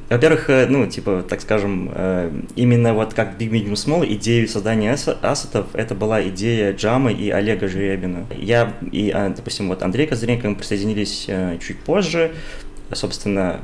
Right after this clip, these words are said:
Андрей, э, ой, м, Джама и Олег, они выпустили вот, э, «Рыцарей» с, э, вот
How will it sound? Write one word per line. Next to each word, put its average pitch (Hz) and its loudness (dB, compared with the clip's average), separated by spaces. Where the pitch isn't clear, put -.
Андрей, 95 0
э, - -2
ой, 92 -2
м, 87 -6
Джама 113 2
и - 4
Олег, 101 2
они 101 2
выпустили 101 -2
вот, 92 -2
э, 92 2
«Рыцарей» 120 0
с, - -6
э, 101 0
вот 92 -8